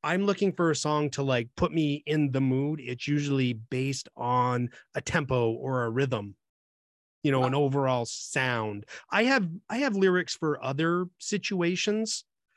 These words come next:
Speaker 2: Mm-hmm.
Speaker 1: but I tend to not have them for, like, inspirational like this as much as you do.
Speaker 2: Yeah. No, I
Speaker 1: So that's
Speaker 2: definitely,
Speaker 1: cool.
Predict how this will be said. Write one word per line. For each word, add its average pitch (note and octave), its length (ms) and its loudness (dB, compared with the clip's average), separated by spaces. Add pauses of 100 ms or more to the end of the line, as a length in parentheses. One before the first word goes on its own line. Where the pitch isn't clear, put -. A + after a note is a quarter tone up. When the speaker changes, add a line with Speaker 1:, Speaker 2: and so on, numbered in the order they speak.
(200)
Speaker 2:
Mm-hmm. C3+ 280 -8
Speaker 1:
but D3 360 2
I D#3+ 320 2
tend F#3+ 320 -2
to D#3+ 80 -2
not D3 340 0
have C#3 320 -4
them B2+ 420 -2
for, B2 260 -2
like, A2+ 340 -2 (120)
inspirational C3 840 0
like G#2+ 280 -8
this - 380 -12 (100)
as A#2 200 -4
much B2 180 -4
as G#2 160 -8
you G#2 100 -10
do. E2+ 140 -20 (460)
Speaker 2:
Yeah. D#3 160 -10 (500)
No, C3 140 -2
I B2+ 40 -2
Speaker 1:
So C3+ 60 -2
that's D3 140 0
Speaker 2:
definitely, D#3+ 460 0
Speaker 1:
cool. - 200 -20